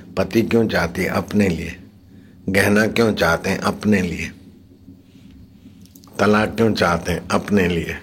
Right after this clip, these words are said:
सुख के लिए। शादी क्यों चाहते हैं? कॉम्प्रोमाइज क्यों चाहते हैं? अपने लिए। अपने को ही नहीं जानते। बोलो, जिसके लिए सब कुछ करते, उसको ही नहीं जानते। भगवान को हाथाजोड़ी क्यों करते?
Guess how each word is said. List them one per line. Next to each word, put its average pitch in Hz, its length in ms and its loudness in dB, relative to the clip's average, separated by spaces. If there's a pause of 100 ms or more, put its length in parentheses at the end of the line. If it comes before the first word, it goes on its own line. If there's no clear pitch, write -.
(140)
सुख - 200 2
के 85 120 -2
लिए। - 220 -8 (1700)
शादी 101 340 0
क्यों 110 240 2
चाहते 85 380 -4
हैं? - 340 -10
कॉम्प्रोमाइज 107 580 2
क्यों 110 200 2
चाहते 80 380 -2
हैं? 87 80 -12
अपने 87 320 -2
लिए। 82 300 -4 (1200)
अपने 110 300 2
को 117 120 0
ही 113 60 4
नहीं 101 180 2
जानते। 85 400 -2
बोलो, 85 380 -6 (1700)
जिसके 107 360 2
लिए 113 180 4
सब 107 280 -2
कुछ - 220 2
करते, 107 320 2
उसको 104 300 2
ही 113 60 4
नहीं 104 200 2
जानते। 82 420 -4 (2000)
भगवान 104 420 2
को 104 120 0
हाथाजोड़ी 107 640 2
क्यों 113 280 0
करते? - 380 -6